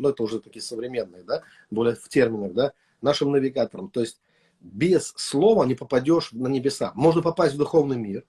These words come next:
кстати говоря, ну, в, в какой-то уровень, не знаю, там кто-то астралом называет, еще чем-то и так далее. Э, как ни, ни, ни назови, но это не будет небом. Чтобы это стало небом,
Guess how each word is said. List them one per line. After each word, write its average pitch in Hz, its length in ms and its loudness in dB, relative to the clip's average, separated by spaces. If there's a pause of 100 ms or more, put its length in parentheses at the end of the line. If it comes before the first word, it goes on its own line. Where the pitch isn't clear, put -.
(160)
кстати - 360 -10
говоря, 113 420 0
ну, 120 320 -2
в, 110 300 -4 (440)
в - 60 -20
какой-то - 460 0 (360)
уровень, 117 480 0 (920)
не 113 100 -8
знаю, 107 260 -2
там 98 120 -6
кто-то 139 240 0
астралом 120 560 -2
называет, 120 540 -2
еще 120 420 -6
чем-то 117 360 -10
и - 40 -10
так 123 240 -8
далее. 120 340 -4 (420)
Э, - 140 0
как - 240 0
ни, 139 100 2
ни, 139 240 0
ни 143 140 0
назови, 135 320 2
но 139 100 4
это 156 160 -2
не 147 100 2
будет 139 340 -8
небом. 127 500 -2 (800)
Чтобы 147 320 2
это 147 180 4
стало 143 380 4
небом, 196 520 0